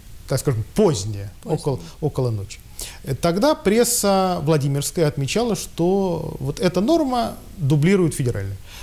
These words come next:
Speaker 1: А, я признаю, что за год я не слышал ничего про, про, про эту норму, ни хорошего, ни плохого. Норма действует, она работает, она помогает за-, защитить наших детей от, м,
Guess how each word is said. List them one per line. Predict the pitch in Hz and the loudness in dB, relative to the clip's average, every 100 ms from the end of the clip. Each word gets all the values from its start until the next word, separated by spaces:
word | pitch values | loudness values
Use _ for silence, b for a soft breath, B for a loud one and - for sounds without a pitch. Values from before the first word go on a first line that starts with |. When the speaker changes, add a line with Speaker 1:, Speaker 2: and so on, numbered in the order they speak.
| B | B
Speaker 1:
А, | - 135 127 - 156 | 0 2 2 0 -4
я | 170 131 247 | 0 4 2
признаю, | 190 170 139 117 | 2 0 0 -2
что | 127 | -2
за | 113 190 240 | 2 2 2
год | 247 185 | 0 2
я | 175 | 2
не | 175 | 2
слышал | 180 165 - 156 | 0 -4 -4 -4
ничего | 123 123 147 208 - 190 117 95 | -4 2 4 4 4 0 0 -4
про, | 117 110 | -4 -4
про, | 101 123 123 120 | -2 -2 -2 -2
про | 117 123 | -2 -2
эту | 117 147 | 0 2
норму, | 185 254 226 175 | 4 4 4 4
ни | 165 170 165 | 6 6 4
хорошего, | - 151 185 220 226 220 220 B B | 4 4 4 2 2 0 0 B B
ни | 139 147 | -2 0
плохого. | 135 143 196 214 202 180 B - - - - - - - - | 2 2 4 4 4 2 B -18 -18 -18 -18 -18 -20 -18 0
Норма | 165 165 143 143 | 4 4 4 4
действует, | 208 220 - 104 113 | 4 2 -2 -4 -2
она | 113 113 | -2 0
работает, | 135 156 233 139 98 - 131 | 2 2 2 0 -4 -6 -6
она | 120 | -2
помогает | 117 151 165 165 254 254 147 | 2 2 4 4 4 6 4
за-, | 147 | 2
защитить | 151 170 156 131 127 | 2 0 -2 -2 -2
наших | 117 131 | -4 -2
детей | 135 156 247 240 | 0 0 0 0
от, | 170 - B B - | -2 -2 B B -12
м, | - | -10